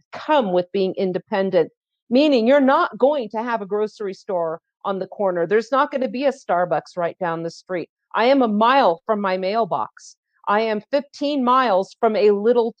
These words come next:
tiny town. There are detriments, there are hassles that come with this, but I can also live in a manner where I am not putting anybody else at danger.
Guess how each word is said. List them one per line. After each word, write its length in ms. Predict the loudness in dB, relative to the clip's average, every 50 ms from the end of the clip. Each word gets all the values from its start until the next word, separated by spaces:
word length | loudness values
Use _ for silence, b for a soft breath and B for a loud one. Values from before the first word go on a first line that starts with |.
| _ -4
tiny 460 | -2 -2 0 0 -2 -4 -4 -6 -8 _
town. 440 | -8 -6 -6 -6 -6 -6 -8 -12 -14 _ _ _ _ _ _ -4
There 340 | 0 2 4 4 2 0 0 0
are 260 | 2 2 2 2 2
detriments, 720 | 0 0 0 0 -2 -6 -10 -10 -8 -8 -8 -10 -12 _ -8
there 200 | -6 -6 -4 -4
are 200 | -4 -6 -6 -6 -8
hassles 480 | -8 -8 -8 -8 -8 -6 -6 -6 -8 -8
that 140 | -8 -8 -8 _ _
come 240 | -6 -6 -4 -4 -2
with 140 | -2 -4 -4 -4
this, 320 | -4 -4 -4 -6 -8 -16 _ _ _ _ _ _ _ -2
but 220 | 0 2 2 0
I 120 | 0 -4 -4
can 200 | -4 -6 -6 -6
also 400 | -2 0 0 0 0 0 -2 -2
live 280 | 0 0 0 0 0 0
in 160 | -4 -6 -6
a 60 | -4
manner 400 | -4 -4 -4 -4 -4 -4 -4 -4
where 260 | -2 -2 -4 -4 -4
I 120 | -4 -6 -4
am 340 | -4 -6 -6 -6 -6 -6 -4
not 260 | -4 -4 -4 -6 -8 _ _ _ _ _ -6
putting 380 | -2 0 0 2 0 -2 -2 -6 _ _ _ _ _ -2
anybody 580 | 0 0 2 2 2 2 2 2 2 0 -2 -2 0
else 280 | 0 0 0 0 -2 -4 -2
at 200 | -2 -2 -2 -2
danger. 520 | -2 0 0 0 0 -2 -4 -6 -8 -8